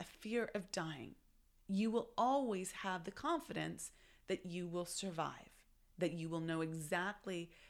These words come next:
how to create money for yourself when you need it. So that's what I have for you today. Think about whether you have a fear of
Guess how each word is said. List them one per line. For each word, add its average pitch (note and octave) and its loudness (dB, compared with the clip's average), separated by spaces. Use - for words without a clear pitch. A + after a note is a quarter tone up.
how A#3+ 4
to F3+ -2
create F#3 2
money E3 0
for - -10
yourself - -8
when D#3 0
you D3+ -4
need C3+ -4
it. - -8
So E3+ 6
that's G3 6
what C#4+ 2
I C#4+ 6
have B3 4
for - -4
you A3+ 0
today. G3+ 4
Think B3 4
about G#3+ 4
whether F#3+ 8
you F#3+ 4
have F#3+ 0
a F#3 2
fear G3 2
of F3 2